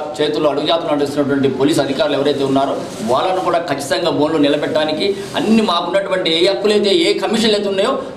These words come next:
అన్ని కమిషన్లు ఆశ్రయిస్తాం, వాళ్ళను కూడా బోన్లో నిలబెడతాం. ఇంత దుర్మార్గమైనటువంటి కేసును మీరు పెట్టాలని వెనక కుట్ర ఏందో మాకు తెలుసు. ఇలా దండి వెంకట ఒక నిజామాబాద్ జిల్లాకు పరిమితం అని కాదని రాజ్యం కనిపెట్టింది. ఆయన అడుగుతున్నది బొచ్చ పట్టుకొని మా హక్కులు అడగట్లేదు, మాకు రాజ్యం కావాలని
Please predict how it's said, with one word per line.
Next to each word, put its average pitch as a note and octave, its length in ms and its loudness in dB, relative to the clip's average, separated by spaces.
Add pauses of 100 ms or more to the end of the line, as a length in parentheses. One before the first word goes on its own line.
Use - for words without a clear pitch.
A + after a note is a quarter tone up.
అన్ని G#3+ 300 2
కమిషన్లు G#3 360 0
ఆశ్రయిస్తాం, F#3+ 760 0 (100)
వాళ్ళను F#3 320 0
కూడా E3+ 120 0
బోన్లో F3 420 0
నిలబెడతాం. F#3 480 0 (260)
ఇంత E3+ 160 0 (140)
దుర్మార్గమైనటువంటి F3+ 840 -2
కేసును E3 320 -2
మీరు D#3 200 0
పెట్టాలని F3 300 0
వెనక E3 300 -2
కుట్ర D3+ 180 -2
ఏందో F#3+ 280 0
మాకు D3 120 0
తెలుసు. E3 400 0 (240)
ఇలా D3+ 120 2 (120)
దండి E3+ 200 2
వెంకట G3 400 2
ఒక E3+ 80 0
నిజామాబాద్ F#3 580 0
జిల్లాకు F3 300 -2
పరిమితం F3+ 440 -2
అని F3 200 -2
కాదని G#3 460 0
రాజ్యం D#3 280 0
కనిపెట్టింది. F#3 680 0 (260)
ఆయన D3+ 160 -2
అడుగుతున్నది G#3 680 2 (340)
బొచ్చ G#3+ 340 0
పట్టుకొని G3+ 340 0
మా E3+ 100 0
హక్కులు D3 300 -2
అడగట్లేదు, G3 460 -2
మాకు E3 200 -2 (160)
రాజ్యం A3 340 -2
కావాలని G#3+ 380 2